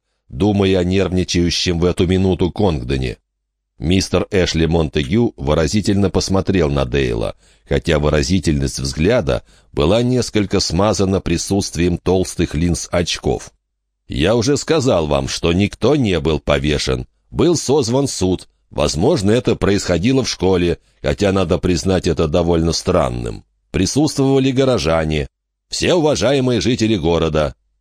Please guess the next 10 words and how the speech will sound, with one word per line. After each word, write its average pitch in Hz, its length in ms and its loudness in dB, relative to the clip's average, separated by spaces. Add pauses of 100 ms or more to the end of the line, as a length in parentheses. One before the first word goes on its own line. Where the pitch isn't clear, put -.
(120)
И 87 140 2
я 90 140 2
бы 80 140 0
добавил, 85 540 0
что - 240 -2
де-факто 78 640 -2
было 147 320 0
созвано 135 560 0
большое 127 520 2
жюри. 113 440 0